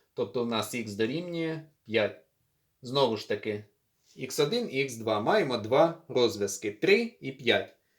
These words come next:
Перевірку робимо. Три відняти чотири буде мінус один, мінус один в квадраті виходить одиниця, рівність правильна. П'ять відняти чотири буде одиниця,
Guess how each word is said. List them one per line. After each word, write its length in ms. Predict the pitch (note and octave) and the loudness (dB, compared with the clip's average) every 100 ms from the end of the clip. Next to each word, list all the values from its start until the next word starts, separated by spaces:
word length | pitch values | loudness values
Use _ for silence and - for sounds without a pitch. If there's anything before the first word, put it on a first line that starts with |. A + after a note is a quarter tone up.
| _ _ _ _ | _ _ _ _
Перевірку 540 | D#3 F3+ E3 - A#2+ | 4 6 4 2 2
робимо. 500 | A#2 G#2 G#2+ G#2+ A2 _ _ _ _ | 2 2 -2 -4 -10 _ _ _ _
Три 200 | E3 G3+ | 4 6
відняти 440 | D#3+ C#3+ D3 C#3+ | 6 2 0 2
чотири 380 | C#3+ D3 C#3 A#2 | -2 -2 0 0
буде 280 | A2+ B2 C3 | 0 2 2
мінус 340 | D3 C#3 B2 | 2 -2 0
один, 280 | C3+ B2+ A#2+ | 0 0 -2
мінус 280 | A2+ B2 A#2 | -2 -4 -4
один 220 | A#2+ A#2+ | -4 -4
в 40 | G#2+ | -4
квадраті 420 | A#2 A#2 G#2+ A2 | -2 0 0 -2
виходить 420 | G#2+ A#2 G#2+ G2+ | -4 -2 -2 0
одиниця, 640 | G#2 G2+ G2 G2 G2+ C#3 | -2 -2 -4 -8 -4 -2
рівність 420 | B2+ A2 G#2+ G#2 | 0 -2 -4 -6
правильна. 560 | - G#2 G2+ A#2 C#3 D3+ - _ _ _ _ | -4 -2 -2 -4 -8 -10 -14 _ _ _ _
П'ять 320 | - E3+ E3 | 4 6 6
відняти 400 | C3 B2 A#2+ A#2 | 2 0 -2 -2
чотири 360 | A2 C3 B2 A2+ | -6 -6 -2 -2
буде 240 | A2 A#2 | -2 4
одиниця, 840 | A#2 G#2+ G#2+ G2+ G#2 G#2+ - F3+ | 4 4 0 0 -4 -4 -2 -2